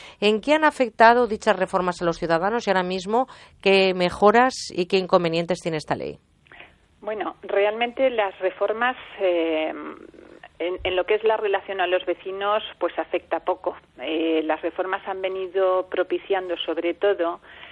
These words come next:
Speaker 2: el que se permita una mayor accesibilidad de todos los ciudadanos, que todos, de alguna manera,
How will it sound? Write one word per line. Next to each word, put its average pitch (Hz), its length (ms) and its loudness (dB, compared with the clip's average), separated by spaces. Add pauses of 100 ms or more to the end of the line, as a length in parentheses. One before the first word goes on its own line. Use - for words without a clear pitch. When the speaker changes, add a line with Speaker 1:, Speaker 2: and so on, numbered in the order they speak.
(180)
Speaker 2:
el 190 180 0
que 196 460 2 (240)
se 180 100 2
permita 185 520 -4
una 190 200 -2
mayor 180 360 0
accesibilidad 175 920 -2
de 170 260 -2 (140)
todos 180 340 0 (100)
los 165 240 -4
ciudadanos, 165 680 -2
que 170 100 -2
todos, 190 380 0
de 190 100 0
alguna 185 360 -2
manera, 202 640 -4